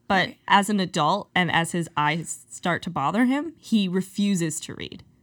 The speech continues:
Speaker 1: So in Boston and Charlottetown, it wasn't a problem 'cause he could always find someone to read for him. But when he's in Paris, everyone is French speaking, so they can't necessarily read English,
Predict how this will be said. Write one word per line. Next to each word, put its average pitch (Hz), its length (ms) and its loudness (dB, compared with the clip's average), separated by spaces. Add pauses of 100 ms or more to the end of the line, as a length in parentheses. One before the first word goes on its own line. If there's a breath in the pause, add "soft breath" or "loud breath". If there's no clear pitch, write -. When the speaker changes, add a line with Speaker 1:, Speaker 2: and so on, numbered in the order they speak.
(280)
Speaker 1:
So - 280 -2
in 220 200 0
Boston 226 400 6
and 190 160 0
Charlottetown, 254 560 0
it 170 100 -4
wasn't 170 220 -2
a - 40 -6
problem 196 500 4
'cause 175 140 -14
he 185 80 -8
could 180 140 -4
always 175 200 -4
find 165 400 -2
someone 170 220 -4
to 156 100 -6
read 151 400 -4
for 165 320 0
him. 262 300 0 (680 soft breath)
But - 180 4
when 214 140 4
he's 202 240 4
in 170 320 -2 (220)
Paris, 202 640 2
everyone 185 360 0
is 165 160 -4
French 226 380 0
speaking, 143 640 -6 (300 soft breath)
so - 160 -6
they 208 80 2
can't 226 240 0
necessarily 185 560 -2
read 175 440 -2
English, 165 680 -2